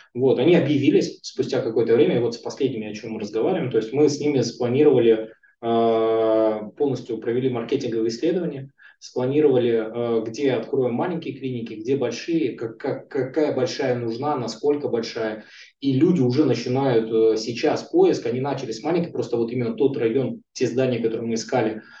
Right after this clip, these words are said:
они уже освободились, они нашли помещение, и при этом уже ведут переговоры по большому вот этому хабу, как я говорил, что у нас хабовая структура строится.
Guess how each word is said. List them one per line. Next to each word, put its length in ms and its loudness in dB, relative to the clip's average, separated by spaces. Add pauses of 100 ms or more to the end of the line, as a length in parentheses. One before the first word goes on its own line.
(140)
они 160 0
уже 200 4
освободились, 600 0
они 140 -6
нашли 240 -6
помещение, 580 0
и 20 -6
при 120 4
этом 180 2
уже 140 4
ведут 300 -2
переговоры 640 2 (260)
по 300 8
большому 420 4
вот 140 0
этому 260 -2
хабу, 320 0
как 140 -8
я 100 -12
говорил, 300 4
что 160 -10
у 20 -10
нас 160 -10
хабовая 320 -2
структура 460 -8
строится. 480 -12